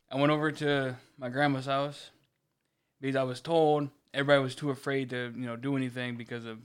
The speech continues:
covid. I'm like, "All right, cool." But they still asked me, like, "Hey, can you at least come?" I'm like, "Ah, I, I'm not doing anything, so sure." I show up there. I'm the only one there. I'm like, "Okay, fair enough." It looks like no one else is showing up. It's just me, my dad, my grandparents, my sister.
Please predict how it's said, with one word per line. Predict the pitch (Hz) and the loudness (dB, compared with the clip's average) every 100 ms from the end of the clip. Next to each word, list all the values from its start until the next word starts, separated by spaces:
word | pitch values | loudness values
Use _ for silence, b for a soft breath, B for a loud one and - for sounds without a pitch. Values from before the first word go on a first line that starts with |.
| _ | _
covid. | 131 127 117 117 - - | -8 -8 -6 -10 -10 -14
I'm | 120 | -12
like, | 113 | -6
"All | 131 | -2
right, | 123 120 104 | -2 -4 -8
cool." | - 127 127 B - | -10 -8 -8 B -6
But | 127 | -2
they | 131 | -2
still | 131 139 | 0 0
asked | 131 135 127 | 2 0 -2
me, | 135 | -6
like, | 123 117 | -6 -10
"Hey, | 123 | -16
can | - 131 | -8 -2
you | 135 139 | -2 0
at | |
least | 139 127 | -2 -4
come?" | 139 139 139 | -2 -2 -2
I'm | 120 | -6
like, | 107 - | -12 -12
"Ah, | 120 135 | -8 -8
I, | 127 113 | -8 -8
I'm | 127 | -8
not | 135 123 | -6 -6
doing | 123 113 | -8 -8
anything, | 117 120 | -10 -12
so | 123 | -12
sure." | 113 143 127 120 b b b b | -10 -6 -6 -8 b b b b
I | 135 | -6
show | 135 156 151 | -2 0 0
up | 143 | 0
there. | 143 143 | 2 2
I'm | 127 | 0
the | 120 | -2
only | 135 139 | 0 0
one | 131 | 0
there. | 127 131 | -2 -4
I'm | |
like, | 120 - | -6 -8
"Okay, | 117 131 135 135 - | -10 -8 -10 -12 -6
fair | 139 | -2
enough." | 131 135 135 - | 0 0 -2 -14
It | 123 127 | -10 -8
looks | 135 135 | -6 -6
like | 131 | -6
no | 127 127 | -4 -4
one | 135 | -4
else | 135 127 | -4 -8
is | |
showing | - 131 127 | -6 -6 -4
up. | 131 - _ b b _ | -6 -8 _ b b _
It's | 127 | -6
just | 131 | -4
me, | 127 135 139 139 | 0 0 0 0
my | 127 | -2
dad, | 120 127 131 127 | -2 2 2 0
my | 120 | -4
grandparents, | 123 123 123 123 123 | -4 -6 -4 -6 -6
my | 117 | -10
sister. | - 123 - 120 | -10 -10 -6 -8